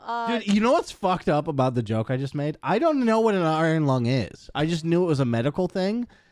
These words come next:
Speaker 2: and that I could say that and it would get a laugh.
Speaker 1: <laughs>
Speaker 2: Isn't that fucked?
Speaker 1: No.
Speaker 2: I have no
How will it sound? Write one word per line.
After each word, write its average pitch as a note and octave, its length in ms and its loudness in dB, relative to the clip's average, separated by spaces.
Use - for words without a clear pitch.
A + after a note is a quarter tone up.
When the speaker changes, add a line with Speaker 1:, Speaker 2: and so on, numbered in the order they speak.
Speaker 2:
and C#3+ 160 -2
that C#3+ 100 2
I D3 100 2
could C3+ 200 -2
say D3 300 2
that B2+ 280 0
and B2+ 140 -2
it - 60 -2
would A#2 160 -2
get A2 160 -2
a G2 40 -2
laugh. F#2+ 440 -6
Speaker 1:
<laughs> - 640 -8
Speaker 2:
Isn't E3 160 0
that A#3 160 0
fucked? B2 440 -4
Speaker 1:
No. G#3 180 -14
Speaker 2:
I A3 120 0
have B3 140 0
no A3+ 540 2